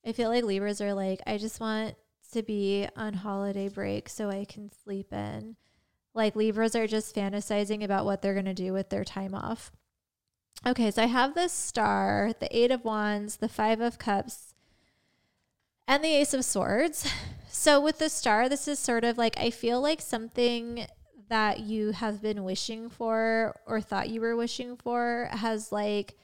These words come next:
started to come in or manifest for you. And then you're like, "Oh, I don't know if this is, like, really what I want," just because of the Five of Cups, or, like, "This wasn't exactly what I wanted." Um, but with the Ace of Swords, this is like, you're gonna be able to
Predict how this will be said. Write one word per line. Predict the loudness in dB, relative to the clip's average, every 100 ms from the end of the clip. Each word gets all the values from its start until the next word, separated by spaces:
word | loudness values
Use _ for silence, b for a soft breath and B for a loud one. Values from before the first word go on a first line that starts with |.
| b b _
started | 0 0 2 -2
to | -4 -6
come | -4 -4 -2
in | -2
or | -2 -2
manifest | -2 -2 0 -2 -2
for | 0
you. | 4 4
And | 4
then | 0
you're | 0
like, | 0 0 0
"Oh, | 2 2
I | 2
don't | 0 -4
know | -2 -2
if |
this | -4 -6
is, | -6 -4
like, | -4 -4
really | -2 -2 0
what | 0
I | -2
want," | -2 -4 -4
just | -2
because | 0 0 0
of | 0
the | 0
Five | 0 0
of | -4 -6
Cups, | -8 -6 -6
or, | -2 0
like, | 0
"This | -2 -2
wasn't | -2 -2 -6
exactly | -6 -4 -4 -4 -2
what | 0 0
I | 0
wanted." | -2 -2 0 0 0 b b b b 2
Um, | 4 4 0 -12 0
but | 2 4
with | 2 0
the | 0
Ace | 0 0 0
of | -2
Swords, | 2 2 2 0
this | -2 0
is | -2 0
like, | 2 4 2
you're | 0
gonna | 0 -2 0
be | 2 2
able | 2
to | 0 0 0 -2 -4